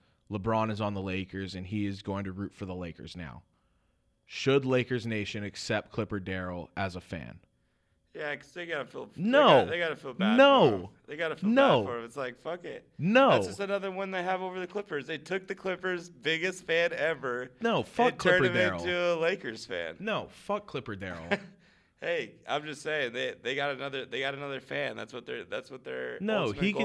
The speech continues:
Speaker 2: goal is.
Speaker 1: stay with the Clippers. Like, you gotta be ride or die for your team.
Speaker 2: Well, no,
Speaker 1: I
Speaker 2: I
Speaker 1: stuck
Speaker 2: mean,
Speaker 1: with the Lakers during this five-year stretch of them
Speaker 2: I
Speaker 1: being
Speaker 2: understand Clipper
Speaker 1: shit.
Speaker 2: Dale. I, Clipper Daryl. I, I left the Mariners years ago.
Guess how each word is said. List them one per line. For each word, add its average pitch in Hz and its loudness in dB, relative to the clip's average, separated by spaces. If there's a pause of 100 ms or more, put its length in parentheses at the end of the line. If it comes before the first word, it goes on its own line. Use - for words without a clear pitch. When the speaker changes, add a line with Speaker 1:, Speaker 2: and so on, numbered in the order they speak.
Speaker 2:
goal - -4
is. 110 -6
Speaker 1:
stay 185 0
with 165 -4
the 147 -6
Clippers. 113 -4
Like, 113 -2 (180)
you 143 -4
gotta 180 4
be 156 0
ride 123 4
or 131 0
die 113 2
for 107 -8
your 98 -6
team. 92 -10 (640)
Speaker 2:
Well, 156 -10
no, 180 -6
Speaker 1:
I 226 8
Speaker 2:
I - 10
Speaker 1:
stuck 202 6
Speaker 2:
mean, - -4
Speaker 1:
with 190 4
the 175 -4
Lakers 156 4
during 139 2
this 131 -4
five-year 127 2
stretch 120 -4
of 110 -8
them 117 -2
Speaker 2:
I 160 8
Speaker 1:
being 233 8
Speaker 2:
understand 165 2
Clipper 135 4
Speaker 1:
shit. 113 -4
Speaker 2:
Dale. 113 2
I, 107 0 (180)
Clipper - -8
Daryl. 101 -2
I, 123 0 (120)
I 135 2
left 139 -6
the 117 -14
Mariners 117 -6
years 117 -10
ago. 92 -10